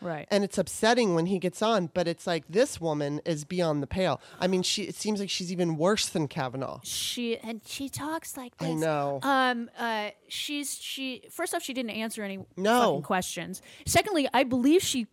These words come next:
Speaker 1: committed perjury a couple of times, so we could impeach her potentially.
Speaker 2: Yeah.
Speaker 1: Um, just like we can impeach Kavanaugh for the same infraction. Um, a-, a-,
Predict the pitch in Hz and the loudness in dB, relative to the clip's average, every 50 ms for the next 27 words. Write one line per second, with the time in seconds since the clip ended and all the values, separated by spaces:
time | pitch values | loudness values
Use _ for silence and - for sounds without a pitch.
0 | - - - 247 240 208 202 185 - - 254 254 247 - 240 208 190 185 180 - | -2 0 2 2 4 2 2 2 4 4 4 4 4 4 2 2 2 2 0 -2
1 | 190 175 - 170 165 165 - - - 170 170 170 185 196 - - 190 180 175 196 | -4 -4 -4 -4 -8 -8 -8 -6 -6 -4 -4 -4 -4 -4 0 0 2 2 2 -2
2 | 196 - - - 277 269 233 196 185 - - 254 240 - - 214 185 - 185 - | -4 -2 2 2 4 4 4 0 0 -2 -2 -2 -4 -4 -4 -4 -4 -4 -6 -6
3 | - 190 165 151 - 170 165 165 165 170 160 139 135 139 - - - - _ _ | -4 -6 -6 -6 -6 -6 -4 0 2 2 2 2 0 -2 -6 -14 -20 -20 _ _
4 | - 226 220 214 214 214 208 202 202 202 202 202 196 - 202 - 208 190 - 202 | 0 2 4 4 4 4 4 4 2 0 -2 -4 -6 -8 -6 -4 -4 -2 -2 -2
5 | 190 - 185 180 - 190 190 180 175 - 185 165 - - _ _ - - - 214 | -2 -2 -6 -6 -4 -4 -2 -4 -4 -8 -8 -8 -8 -12 _ _ -18 -6 -2 -2
6 | 196 190 190 180 170 - 170 160 165 - - - 226 202 202 202 190 185 165 _ | 0 0 0 -4 -4 -6 -10 -12 -10 -8 -8 -6 -4 -4 -4 -4 -4 -6 -10 _
7 | _ _ 185 175 170 - 175 170 160 151 - - 165 170 185 _ _ - - - | _ _ -14 -14 -12 -10 -10 -10 -10 -12 -14 -16 -14 -14 -16 _ _ -20 -20 -20
8 | _ _ _ _ - 220 220 214 208 208 202 196 196 190 185 185 - - - _ | _ _ _ _ 0 2 4 4 4 4 2 0 -2 -6 -8 -10 -14 -18 -20 _
9 | _ _ - - - _ _ _ _ _ - 233 233 226 208 _ - 226 220 - | _ _ -20 -20 -20 _ _ _ _ _ -8 -6 -4 -4 -6 _ -8 -10 -10 -8
10 | - - 208 | -6 -6 -6